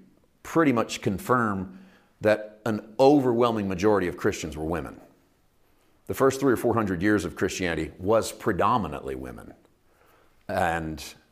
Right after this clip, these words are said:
they probably were responsible for keeping the faith alive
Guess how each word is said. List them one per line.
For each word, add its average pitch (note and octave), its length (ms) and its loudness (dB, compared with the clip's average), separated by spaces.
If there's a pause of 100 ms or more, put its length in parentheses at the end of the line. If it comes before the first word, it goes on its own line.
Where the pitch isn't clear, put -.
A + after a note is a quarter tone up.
(200)
they G#2 380 0
probably A#2+ 720 4
were G2+ 200 4
responsible G2 680 -2
for F2+ 180 -6
keeping G#2+ 720 -4
the F2+ 80 -2
faith F#2+ 460 -2
alive E2 720 -2